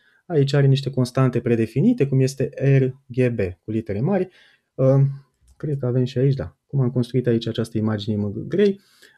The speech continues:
am dat ca parametri lățime, înălțime și tipul R G B. Deci se poate observa că am încărcat imaginea în I M G R G B, am încărcat o imagine, un fișier de pe disk, mihgap punct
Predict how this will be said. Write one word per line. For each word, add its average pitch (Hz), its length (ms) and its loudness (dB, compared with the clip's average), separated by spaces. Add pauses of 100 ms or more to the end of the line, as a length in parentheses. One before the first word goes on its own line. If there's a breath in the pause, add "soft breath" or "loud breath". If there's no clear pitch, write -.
(1040)
am 165 180 -4
dat 151 200 0
ca 135 220 2
parametri 131 640 2
lățime, 160 640 -2
înălțime 151 720 0
și - 140 -14
tipul 175 300 0
R 147 160 0
G 135 140 2
B. 117 80 -2 (360 loud breath)
Deci 185 100 0
se 180 120 -2
poate 175 220 2
observa 147 420 0
că 143 100 -2
am 139 120 6
încărcat 135 560 0
imaginea 110 680 -2
în 117 280 -4
I 131 180 2
M 120 60 2
G 117 60 0
R 117 200 0
G 113 120 -2
B, 147 100 -4
am 190 160 0
încărcat 139 580 0 (460 soft breath)
o 196 120 0
imagine, 165 360 0
un 143 60 0
fișier 143 380 0
de 135 120 2
pe 120 540 2
disk, 190 540 -2
mihgap 139 640 0
punct 135 320 0